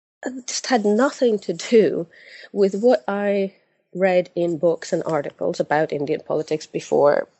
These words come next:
I went to India. You know, I, I wasn't studying politics, and I wasn't particularly interested in, in it as such. But, you know, I,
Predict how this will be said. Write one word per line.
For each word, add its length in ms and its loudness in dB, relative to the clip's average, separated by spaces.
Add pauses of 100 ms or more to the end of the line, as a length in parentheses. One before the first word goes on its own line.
(140)
I 80 2
went 280 4
to 80 -10
India. 340 -8 (120)
You 60 -6
know, 160 -10
I, 180 0 (100)
I 60 2
wasn't 320 -2
studying 560 -4 (420)
politics, 440 -4
and 100 -10
I 80 -6
wasn't 260 -4
particularly 540 0
interested 400 0
in, 320 -8
in 140 -2
it 120 -10
as 160 -4
such. 360 0 (520)
But, 140 6
you 120 4
know, 260 -6
I, 300 0